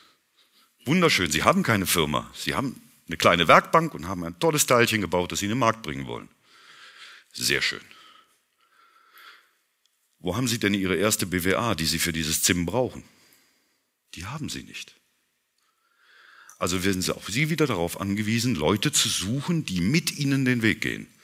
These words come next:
Und das ist das Schwierige. Es gibt ganz wenige, die haben Glück, wenn man sich mal überlegt, im Jahr neunzehnhundertzweiundsiebzig, dreiundsiebzig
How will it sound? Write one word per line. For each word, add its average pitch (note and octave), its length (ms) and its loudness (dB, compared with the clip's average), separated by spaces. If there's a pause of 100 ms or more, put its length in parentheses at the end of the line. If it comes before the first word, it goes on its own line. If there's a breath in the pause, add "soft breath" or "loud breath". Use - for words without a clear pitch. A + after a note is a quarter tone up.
(260 loud breath)
Und D2 160 -8
das G#2 120 2
ist G#2 120 0
das G#2+ 80 -2
Schwierige. G#1+ 420 -6 (1040 loud breath)
Es F#2+ 140 0
gibt E3+ 160 2
ganz C#3 260 6
wenige, D#3+ 300 6
die F#2 100 2
haben F#2 280 2
Glück, D3 260 -2
wenn F#2+ 100 0
man F2+ 100 2
sich F2+ 180 -2
mal F#2 140 0
überlegt, F#2+ 520 2 (280)
im F#2+ 200 -2
Jahr F#2+ 180 6
neunzehnhundertzweiundsiebzig, G2 1600 2
dreiundsiebzig F2+ 840 4